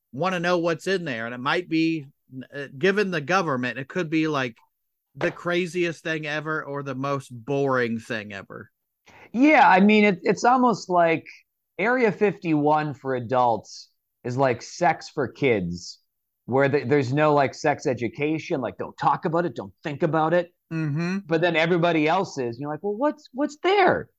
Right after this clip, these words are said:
Speaker 2: And then for that very thing, like, maybe sex could be the most mind-blowing thing you've ever had in your life, or it could be just some,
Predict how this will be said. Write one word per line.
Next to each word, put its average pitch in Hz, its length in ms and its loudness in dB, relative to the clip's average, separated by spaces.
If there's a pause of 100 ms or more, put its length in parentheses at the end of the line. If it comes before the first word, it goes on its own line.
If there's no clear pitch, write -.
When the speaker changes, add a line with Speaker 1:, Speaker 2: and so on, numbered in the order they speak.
(220)
Speaker 2:
And 175 120 6
then 202 100 6
for 202 120 4
that 180 140 6
very 175 280 6
thing, 175 320 0
like, 120 260 2
maybe 123 440 0
sex - 420 -4
could 127 260 -4
be 113 460 0
the 127 80 -2
most 117 340 -2
mind-blowing 127 720 -2
thing 131 100 -12
you've 127 140 -6
ever 123 200 -4
had 123 240 -2
in 123 80 -6
your 117 140 -6
life, 120 380 -2
or 135 240 -4
it 127 100 -10
could 131 180 -8
be 127 220 -6
just 120 320 -12
some, 123 300 -2